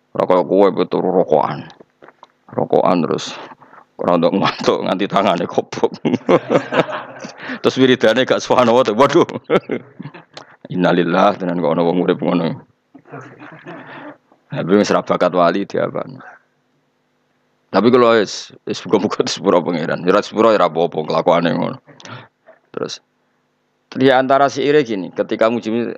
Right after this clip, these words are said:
terus, Fa in tantakim minni falastu bi ayisin wa in takhalat nafsi bi jurmin jahannam. Ini sing kula maca nganti hari. Fa in tantakim minni, engkau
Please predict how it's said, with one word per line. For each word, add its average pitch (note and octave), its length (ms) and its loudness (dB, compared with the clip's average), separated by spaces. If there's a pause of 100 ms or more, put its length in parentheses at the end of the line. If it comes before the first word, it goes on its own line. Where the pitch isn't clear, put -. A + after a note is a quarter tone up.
terus, - 240 -16 (240)
Fa - 160 2
in C3 240 0
tantakim A#2+ 720 0
minni A#2 320 -2
falastu G2+ 640 -2
bi F2+ 160 -6
ayisin G#2+ 640 2
wa F#2+ 160 4
in G2+ 240 -4
takhalat G2+ 560 0
nafsi F#2+ 480 -4
bi - 160 -10
jurmin F#2 480 -6
jahannam. F#2 640 -2
Ini F#2 320 -4
sing G#2 160 0
kula G#2 240 4
maca G#2 320 2
nganti G#2 240 0
hari. G2+ 240 2 (480)
Fa - 240 -2
in E3+ 240 -4
tantakim C3+ 560 0
minni, A2 480 -2
engkau D3+ 400 2